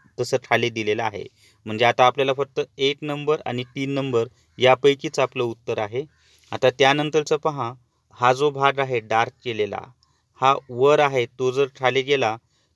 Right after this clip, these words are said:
तर, अ, तीन नंबरमध्ये पहा असा तो खाली जाणार आहे, म्हणजे एक नंबरसुद्धा उत्तर येणार नाही, तीन नंबर त्याचं उत्तर आहे.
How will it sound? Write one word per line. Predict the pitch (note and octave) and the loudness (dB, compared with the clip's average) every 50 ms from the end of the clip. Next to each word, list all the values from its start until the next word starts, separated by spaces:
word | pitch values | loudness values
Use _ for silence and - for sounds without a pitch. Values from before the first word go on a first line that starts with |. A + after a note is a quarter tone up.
| _ _ | _ _
तर, | A#2+ A#2+ A#2+ | -2 2 2
अ, | B2 B2 B2 B2+ B2+ B2+ B2+ B2+ - - _ _ _ _ _ | 4 4 4 4 4 2 0 -2 -6 -16 _ _ _ _ _
तीन | C#3+ D3 D3 | -6 -4 -2
नंबरमध्ये | D3 C#3+ C#3+ C#3+ C#3+ C#3+ C#3 C#3+ C#3 C#3+ | 0 -2 2 2 2 2 2 4 4 4
पहा | C3+ - C3+ A#2+ A#2+ | 4 6 4 4 4
असा | A#2+ - C3+ | 4 2 -4
तो | B2+ B2 C3+ B2+ - | 0 0 -2 -2 0
खाली | B2+ A#2 A#2 A#2 | -2 -2 -2 -2
जाणार | A2+ A#2+ A2+ A2+ A2+ A2+ | -4 -4 -6 -6 -6 -6
आहे, | A2+ A2 A#2 B2+ D3 _ _ _ _ _ _ | -6 -6 -6 -6 -8 _ _ _ _ _ _
म्हणजे | A2+ A2+ A2+ B2+ | -10 -6 -6 -4
एक | - - C3 C#3 C3+ - | 0 4 4 4 4 2
नंबरसुद्धा | C#3+ C3+ C#3+ C#3 C#3+ C3+ - C#3 B2+ B2+ C#3+ | -6 -4 0 0 0 0 0 -6 -2 0 2
उत्तर | C#3+ C3+ C3 _ - C3+ C3 | 2 2 0 _ 0 2 2
येणार | C3 B2+ C3 C3 | 2 0 0 -2
नाही, | C3 B2+ A#2 A2+ | -2 -4 -6 -6
तीन | A#2 _ _ B2+ B2+ B2+ | -8 _ _ -6 -6 -4
नंबर | B2+ B2+ B2 B2+ B2 B2+ | -4 -4 -4 0 -2 -2
त्याचं | B2 - _ _ _ _ - A#2+ A2+ - B2 | -2 -4 _ _ _ _ -2 -2 -2 0 -4
उत्तर | A2+ G#2 - _ - - - | -6 -6 -8 _ -8 -8 -6
आहे. | - - G#2+ - F2+ | -4 -6 -6 -6 -6